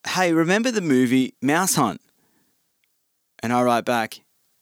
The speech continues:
"Yeah, yeah, I remember that," 'cause the, the movie is about the little mouse, um, running around a house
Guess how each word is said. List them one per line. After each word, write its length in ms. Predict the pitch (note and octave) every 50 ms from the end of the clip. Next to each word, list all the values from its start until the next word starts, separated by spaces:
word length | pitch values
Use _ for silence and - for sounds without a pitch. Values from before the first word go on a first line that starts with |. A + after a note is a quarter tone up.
| _
"Yeah, 200 | - B2 D3 D#3+
yeah, 240 | D3+ C#3+ C#3+ C#3+ C#3+
I 40 | D3
remember 260 | D3+ D3 C#3 A#2+ A2
that," 200 | G2 A2+ C#3 C#3+
'cause 200 | - - A#2+ A2
the, 180 | G#2+ A#2 A2+ G#2
the 140 | - G2+ A#2
movie 300 | A#2 B2 B2+ G#2+ A2+ G#2+
is 100 | G2+ G#2+
about 180 | A2 A2 G#2
the 80 | - G2
little 180 | A2 A2 A2 G#2
mouse, 460 | G2+ G#2+ G#2+ A2 A2+ G#2+ - - -
um, 260 | G#2 G2+ G2 G2 G2
running 240 | G#2 A2 G#2 G#2 G2+
around 200 | G#2 G#2 G2+ F#2
a 40 | F#2
house 380 | - A2+ A2 G#2+ G2+ - -